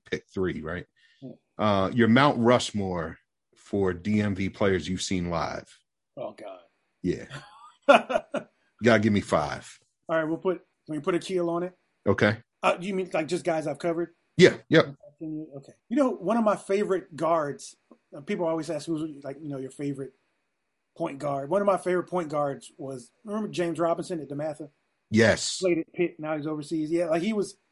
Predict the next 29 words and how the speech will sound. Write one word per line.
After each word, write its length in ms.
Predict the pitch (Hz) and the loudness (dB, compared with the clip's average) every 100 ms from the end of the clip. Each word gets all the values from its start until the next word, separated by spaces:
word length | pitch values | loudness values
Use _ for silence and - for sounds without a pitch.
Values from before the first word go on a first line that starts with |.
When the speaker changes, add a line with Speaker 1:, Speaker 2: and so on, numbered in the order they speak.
| _ _ _ - | _ _ _ -2
Speaker 2:
everything 400 | 190 196 190 180 | 0 2 0 -2
you 140 | 175 | -2
wanted 340 | 160 170 160 147 | -2 -2 -2 -6
to 80 | 139 | -8
me 180 | 131 123 | -10 -10
in 100 | 143 | -12
a 40 | |
point, 240 | - 160 - | -8 -10 -8
in 80 | 156 | -12
a 60 | |
point 240 | 127 147 127 | -8 -8 -8
guard. 240 | 123 113 - - | -14 -18 -16 -4
Speaker 1:
Yeah, 360 | 95 95 85 - | 0 0 0 2
that's 180 | 127 - | 4 4
a 60 | 82 | 2
great 400 | 80 101 87 - | 2 0 0 0
pick. 360 | 90 - - - | -2 -2 -10 -6
Yeah. 220 | 87 82 - 135 - _ | -4 -4 -6 -16 -18 _
Speaker 2:
Yeah, 180 | 151 143 | -10 -8
he, 200 | 131 180 | -6 -6
he 180 | 165 190 | -4 -2
was 120 | 165 | -2
one 140 | 165 | -2
of 60 | 160 | -2
my 120 | 151 | -4
favorite 320 | 147 160 151 | -6 -6 -6
guys 240 | 143 147 139 | -6 -6 -6
to 80 | 139 | -8
watch. 480 | 143 139 - - | -6 -8 -12 -20